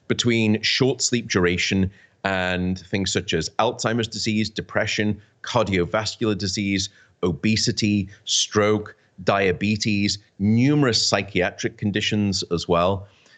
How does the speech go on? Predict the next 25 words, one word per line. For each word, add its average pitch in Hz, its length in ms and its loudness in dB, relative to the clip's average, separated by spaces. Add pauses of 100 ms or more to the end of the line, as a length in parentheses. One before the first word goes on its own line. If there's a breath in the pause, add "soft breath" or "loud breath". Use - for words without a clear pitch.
(240 loud breath)
And 127 160 4
so 131 320 2
I 131 60 0
think 139 260 -2
what 123 140 0
this - 240 -4
tells 151 420 -2
us 95 220 0
is 120 120 -2
that - 220 -2
sleep - 480 -2
is 113 300 0 (680 soft breath)
it's - 140 -4
not 156 200 0
really 147 260 2
an 113 220 -2
optional 110 600 0
lifestyle 92 800 0
luxury. 85 760 -2 (180)
It 123 140 -4
is 131 120 0
a 127 100 2
non-negotiable 113 1300 2 (200)
biological 113 1040 0 (120)
necessity. 98 680 -2